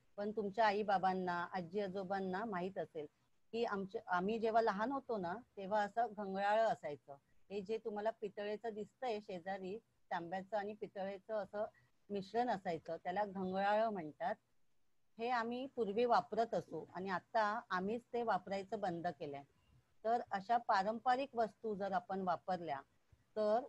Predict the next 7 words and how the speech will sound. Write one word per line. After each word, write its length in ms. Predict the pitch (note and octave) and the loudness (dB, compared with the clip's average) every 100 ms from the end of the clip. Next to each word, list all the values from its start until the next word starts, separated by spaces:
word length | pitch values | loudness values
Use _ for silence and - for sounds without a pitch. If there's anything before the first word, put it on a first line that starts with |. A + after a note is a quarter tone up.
| - _ _ - | -8 _ _ -4
पाणी 320 | F3+ F#3+ A#3 - | -2 0 -2 -2
कमीत 240 | F3+ F#3+ F#3+ | -2 -2 -2
कमी 240 | G#3+ G#3 G#3 | -2 0 2
लागेल, 400 | F#3+ F#3 G#3 B3+ _ | 0 0 -2 -4 _
पाण्याची 460 | F#3 E3+ F3+ - G3+ | -6 -4 -4 -6 -10
बचत 360 | F3+ F3 C#4 D4 | -6 -4 -2 -2
होईल, 320 | G#3 E3+ D#3+ | -2 -4 -4